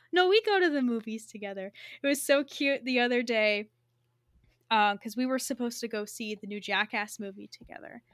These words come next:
And, um, my sister texted me saying, "Oh, we can't go anymore." I'm like, "Oh, like, do you have to go to the gym?" And she's just like, "Uh, sure." And then <laughs> I asked Rusty, I'm like,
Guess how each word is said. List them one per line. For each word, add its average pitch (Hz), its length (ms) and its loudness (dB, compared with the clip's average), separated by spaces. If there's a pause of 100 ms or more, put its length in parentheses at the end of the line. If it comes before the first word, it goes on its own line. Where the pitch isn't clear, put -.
(460)
And, 226 500 -4 (180)
um, 208 280 -8
my 202 140 -6
sister 349 320 -4
texted - 300 -10
me 226 80 -8
saying, 220 300 -10
"Oh, 226 120 -2
we 226 120 -6
can't 220 260 -10
go 208 200 -6
anymore." 196 580 -12 (380)
I'm 247 80 -2
like, 247 240 0
"Oh, 302 320 6
like, 202 240 -4
do 214 60 -8
you 202 40 -2
have 196 80 -6
to 220 80 -6
go 202 100 -4
to 202 80 -6
the 196 80 -10
gym?" 202 320 -4
And 214 80 -10
she's 202 200 -10
just 196 180 -14
like, 196 180 -8 (140)
"Uh, 202 200 -6
sure." 202 600 -8
And 240 140 -4
then 247 100 4
<laughs> - 20 4
I 262 180 4 (100)
asked 277 260 2
Rusty, 247 380 -4
I'm 208 100 -10
like, 208 240 -4